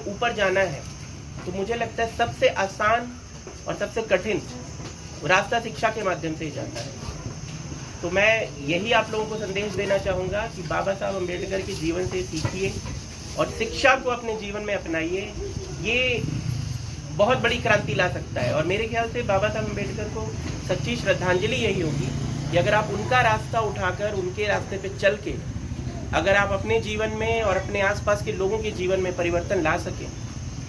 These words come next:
और जो भी विषमताएं हैं, सामाजिक, आर्थिक जो विषमताएं हैं हमारे समाज में,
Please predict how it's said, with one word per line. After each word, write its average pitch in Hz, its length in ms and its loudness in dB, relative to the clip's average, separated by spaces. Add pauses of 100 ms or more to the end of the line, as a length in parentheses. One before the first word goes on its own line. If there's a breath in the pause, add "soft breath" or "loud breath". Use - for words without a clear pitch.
(140)
और 208 340 6 (360)
जो 247 160 0
भी 277 340 0
विषमताएं 220 640 4
हैं, 156 360 -4
सामाजिक, 190 480 0
आर्थिक 175 320 0
जो 185 80 0
विषमताएं 185 500 2
हैं 196 120 2
हमारे 180 180 2
समाज 165 380 2
में, 156 140 -2